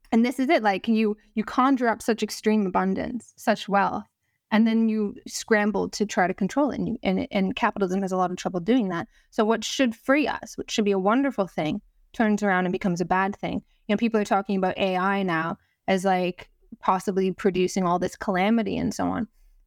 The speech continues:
But it should be a good thing. And it is a good thing that you, we have this incredible technology. And I'm not talking about, like, just chatbots and <laughs> stuff.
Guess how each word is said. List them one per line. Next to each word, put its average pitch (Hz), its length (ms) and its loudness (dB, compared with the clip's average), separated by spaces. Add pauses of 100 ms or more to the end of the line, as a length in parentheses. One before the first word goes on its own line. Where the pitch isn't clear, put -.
(100)
But 269 200 4
it 240 160 0
should 320 320 0
be 269 440 0 (560)
a 233 60 4
good 233 280 0
thing. 269 520 -2 (600)
And 226 180 4
it 226 100 0
is 330 440 0
a 208 60 4
good 196 220 0
thing 175 300 0
that 180 140 0
you, 202 360 0
we 202 220 0
have 190 240 0
this 196 220 -2
incredible 196 480 0
technology. 185 800 -2
And 220 120 2
I'm 277 80 2
not 254 100 0
talking 226 180 0
about, 190 120 -2
like, - 160 -4
just - 200 -6
chatbots - 600 -4
and 202 160 0
<laughs> - 0 -
stuff. - 140 -12